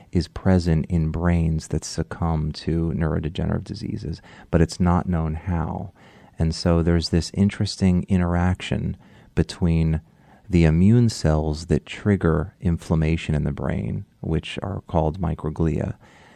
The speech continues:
and then the development of the actual disease in terms of how plaques and tangles start to accumulate. And what we were able to find is that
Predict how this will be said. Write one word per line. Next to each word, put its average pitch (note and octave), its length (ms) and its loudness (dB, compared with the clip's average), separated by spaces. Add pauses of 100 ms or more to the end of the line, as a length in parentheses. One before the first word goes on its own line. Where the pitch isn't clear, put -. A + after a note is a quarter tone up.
(200)
and E2+ 240 4
then F2 220 4
the D#2+ 100 2
development F2 920 2 (220)
of D#2+ 280 -2
the D#2 280 0
actual D2+ 500 -6
disease D#2 640 -4
in E2 140 -4
terms D#2 340 -4
of D2+ 340 -6
how D#2+ 180 -2
plaques - 440 -6
and - 100 -2
tangles D#2 540 -6
start E2 260 -6
to - 120 -8
accumulate. - 680 -4 (560)
And F3 360 4
what F#2 200 0
we A2 140 2
were A#2+ 160 2
able G2+ 280 2
to F2 80 0
find F2 520 0
is D#2 160 -4
that E2 300 2